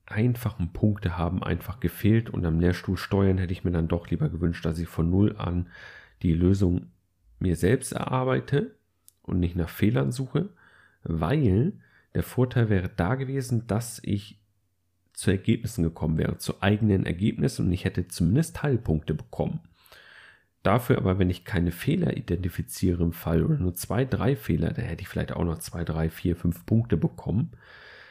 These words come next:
Aber der Großteil der Punkte, diese einfachen Punkte, die, die waren einfach nicht möglich.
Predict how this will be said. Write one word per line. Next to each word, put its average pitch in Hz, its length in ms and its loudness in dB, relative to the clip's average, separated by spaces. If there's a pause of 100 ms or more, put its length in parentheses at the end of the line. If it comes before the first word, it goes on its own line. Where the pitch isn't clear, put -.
(240)
Aber 85 400 0
der 76 140 0
Großteil 104 580 0
der 82 120 2
Punkte, 117 360 2
diese 85 320 -2
einfachen 117 540 0
Punkte, 110 400 2
die, 82 240 -2
die 82 240 -4
waren 87 240 -2
einfach 85 300 -6
nicht 82 240 -4
möglich. 82 580 0